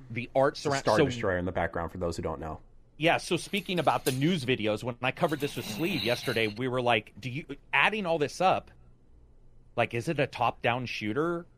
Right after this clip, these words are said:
Speaker 1: You know, like, or something that we just don't, we're just not putting with,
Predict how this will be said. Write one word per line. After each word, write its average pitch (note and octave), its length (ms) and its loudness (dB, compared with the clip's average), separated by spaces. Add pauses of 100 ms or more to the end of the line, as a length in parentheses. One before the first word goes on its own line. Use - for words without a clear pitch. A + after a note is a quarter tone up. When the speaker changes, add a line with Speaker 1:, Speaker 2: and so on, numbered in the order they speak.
(240)
Speaker 1:
You D3+ 180 -4
know, D3+ 320 4
like, C#3+ 200 4
or C#3+ 80 2
something D#3 680 2 (200)
that C3 240 2
we D#3 200 -2
just C#3 500 -2 (120)
don't, C3+ 420 2 (760)
we're C3+ 380 4
just F3+ 240 -4
not C#3+ 300 2
putting F#2 420 -2 (360)
with, A#2+ 260 0